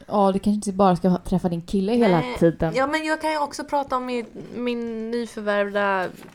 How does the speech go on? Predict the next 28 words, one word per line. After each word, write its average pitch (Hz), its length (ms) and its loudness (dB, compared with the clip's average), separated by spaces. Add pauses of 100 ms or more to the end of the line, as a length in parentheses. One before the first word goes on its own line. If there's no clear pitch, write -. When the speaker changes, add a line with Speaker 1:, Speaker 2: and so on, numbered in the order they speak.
Speaker 2:
kärlek 202 400 -6
till 233 80 -8
Speaker 1:
Nej, 214 80 -4
fan. 220 100 -2
Speaker 2:
hälsokost 214 580 -10
och - 180 -14
alternativ 180 540 -10
medicin. 170 500 -14 (380)
Speaker 1:
Nu, 247 440 -4
eller? 285 120 -10 (600)
Speaker 2:
Va? 247 260 -2
Nej, 233 160 -6
men 247 160 -8
alltså, 226 380 -2
Speaker 1:
Nästa 214 300 -6
gång. 175 200 -14 (1200)
Speaker 2:
nej, 185 360 -6
Speaker 1:
In-, - 60 -2
in 202 40 -2
Speaker 2:
jag 190 60 0
Speaker 1:
the - 20 0
Speaker 2:
vet 202 60 2
inte 202 120 -4
vad 170 100 -6
jag 165 60 -8
ska - 140 -18
säga. 190 440 -4
Bara, 151 380 -2